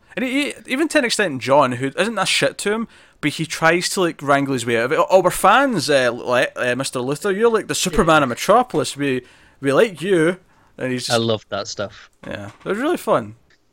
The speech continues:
Speaker 2: I lo-, I also, I love Damien's bike. They just, it, it, it's just stashed there. It's like, "Right, come on, on the bike."
Speaker 1: Yeah,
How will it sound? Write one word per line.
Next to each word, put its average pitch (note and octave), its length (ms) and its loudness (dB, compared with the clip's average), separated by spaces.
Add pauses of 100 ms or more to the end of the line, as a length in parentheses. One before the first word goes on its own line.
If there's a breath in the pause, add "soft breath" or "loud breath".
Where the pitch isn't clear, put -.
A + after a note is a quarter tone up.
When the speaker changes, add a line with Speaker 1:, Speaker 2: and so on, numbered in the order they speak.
(340)
Speaker 2:
I C3 80 4
lo-, D3+ 100 2
I D3 160 2
also, D#3 220 0
I C#3+ 100 2
love C3 240 -2
Damien's A#2 340 -4
bike. G2 460 -10 (280)
They A#2+ 180 -4
just, A#2 160 -4
it, E3 180 -2
it, D3+ 320 2
it's C3+ 140 -4
just D#3 160 -4
stashed C3 300 -2
there. B2+ 120 2
It's A#2 80 0
like, A#2 140 -2
"Right, C3 240 -2
come C3+ 120 -2
on, B2 300 0
on C3 100 -4
the C3+ 80 -4
bike." A#2 340 0 (240)
Speaker 1:
Yeah, A#2 300 0